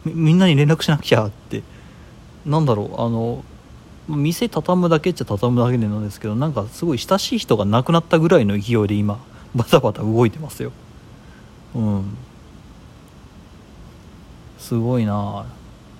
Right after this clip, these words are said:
馴染みの店がなくなるってこうなるんだな。今まで僕、その馴染みの店、なんだろうな、っていうのってあんまりなかっ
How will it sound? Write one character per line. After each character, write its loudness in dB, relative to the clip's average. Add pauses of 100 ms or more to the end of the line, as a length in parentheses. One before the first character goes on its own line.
(120)
馴 -2
染 -2
み 0
の -2
店 -2
が 0
な -2
く -6
な 0
る -2
っ -8
て -10 (160)
こ -2
う 2
な 4
る 0
ん 0
だ -2
な。 -2 (1800)
今 -2
ま 0
で 0
僕、 -4
そ -6
の -4
馴 -2 (120)
染 2
み 0
の -2
店、 -2 (540)
な 0
ん 2
だ 0
ろ -6
う -6
な、 -8
っ -12 (1200)
て -2
い 2
う 0
の 0
っ -4
て -8
あ -2
ん 0
ま 2
り -2
な 0
か 2
っ -4